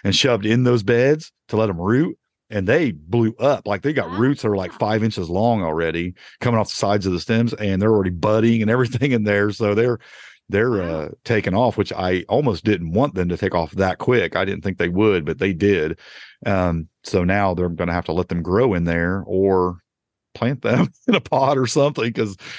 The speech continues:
Speaker 1: they can't just stay in the aquaponic system. But
Speaker 2: Right.
Speaker 1: I, that's gonna be
Speaker 2: Well,
Speaker 1: a
Speaker 2: s-,
Speaker 1: really good
Speaker 2: you
Speaker 1: setup
Speaker 2: know
Speaker 1: for
Speaker 2: my
Speaker 1: rooting
Speaker 2: address.
Speaker 1: things. <laughs> Yeah. I,
Speaker 2: <laughs>
Speaker 1: yeah. Did you
Speaker 2: So,
Speaker 1: get your,
Speaker 2: uh,
Speaker 1: I
Speaker 2: so
Speaker 1: sent you some. Did you put 'em in a pot?
Speaker 2: I did. I
Speaker 1: Okay,
Speaker 2: did.
Speaker 1: good.
Speaker 2: They're outside freezing,
Speaker 1: <laughs> Yeah,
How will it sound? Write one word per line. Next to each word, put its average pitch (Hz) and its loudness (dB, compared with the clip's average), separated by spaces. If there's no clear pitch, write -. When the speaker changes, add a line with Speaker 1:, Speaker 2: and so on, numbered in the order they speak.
Speaker 1:
they 127 0
can't 110 -2
just 107 0
stay 110 2
in 104 2
the 98 2
aquaponic 92 0
system. 90 -6
But 87 -2
Speaker 2:
Right. 226 -6
Speaker 1:
I, 90 0
that's 131 -2
gonna 117 2
be 98 2
Speaker 2:
Well, - 2
Speaker 1:
a 87 -2
Speaker 2:
s-, 101 0
Speaker 1:
really 139 4
good 113 0
Speaker 2:
you - -
Speaker 1:
setup 135 0
Speaker 2:
know 349 0
Speaker 1:
for 330 0
Speaker 2:
my 262 0
Speaker 1:
rooting 190 0
Speaker 2:
address. 214 -10
Speaker 1:
things. - -20
<laughs> - -20
Yeah. 120 -2
I, 117 -4
Speaker 2:
<laughs> - -12
Speaker 1:
yeah. - -16
Did 139 2
you - 4
Speaker 2:
So, - -
Speaker 1:
get 202 2
your, 185 2
Speaker 2:
uh, - -12
Speaker 1:
I 131 2
Speaker 2:
so - 2
Speaker 1:
sent 247 -2
you 190 0
some. 120 2
Did 127 -2
you 139 -4
put 156 -2
'em 156 -4
in 151 -6
a 143 -6
pot? 156 -2
Speaker 2:
I 247 -6
did. 302 -10
I 214 -2
Speaker 1:
Okay, - -
Speaker 2:
did. 240 -6
Speaker 1:
good. - 0
Speaker 2:
They're 220 -2
outside 294 -4
freezing, 269 -10
Speaker 1:
<laughs> - -
Yeah, 113 2